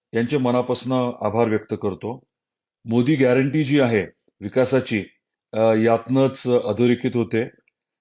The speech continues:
आपल्या शहराच्या साठी जवळजवळ वर्षभर आपण या बाबतीमध्ये प्रयत्न करत होतो आणि, अ, मनापासून समाधान वाटतंय, अ,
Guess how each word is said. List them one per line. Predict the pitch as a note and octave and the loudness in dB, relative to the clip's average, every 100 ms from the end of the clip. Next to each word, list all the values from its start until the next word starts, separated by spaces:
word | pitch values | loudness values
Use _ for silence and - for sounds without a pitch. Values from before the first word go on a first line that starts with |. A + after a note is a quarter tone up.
| _ _ | _ _
आपल्या | G2 - A2+ B2+ B2+ C3 - - | -12 -4 0 2 2 0 -6 -12
शहराच्या | - A2 A2 B2 B2 C3 C3 | -8 -2 2 2 2 0 0
साठी | B2+ B2 A2 C3 G2+ - _ _ _ | 0 0 0 0 -2 -6 _ _ _
जवळजवळ | A2 A#2+ C3 C#3 D3 | 0 2 4 2 2
वर्षभर | A#2+ A#2 D#3 C#3 C#3+ G#2 - _ _ - | 2 0 0 2 2 0 -8 _ _ -6
आपण | A2+ B2 | -4 0
या | B2+ B2 | 0 2
बाबतीमध्ये | A#2+ - B2+ B2 A#2+ B2+ C3 - | 0 -2 -4 -4 -2 -2 -4 -6
प्रयत्न | A2+ A2+ G#2+ A#2 | -2 0 0 -2
करत | A#2 A2+ | 0 0
होतो | G#2+ G#2+ A2 C#3 _ _ _ _ _ _ | -2 -6 -6 -8 _ _ _ _ _ _
आणि, | G#2+ A2+ A2+ A2+ G#2 - - _ _ | -6 -4 -2 -2 -4 -10 -20 _ _
अ, | G#2+ | -4
मनापासून | G#2+ A2+ B2+ C3 A#2+ C3+ | -2 2 0 0 -4 -4
समाधान | C3 B2 B2+ D3 | 0 2 2 4
वाटतंय, | D3 B2+ - A#2 - _ _ _ _ | 2 2 0 -2 -2 _ _ _ _
अ, | A2 A2 | -2 0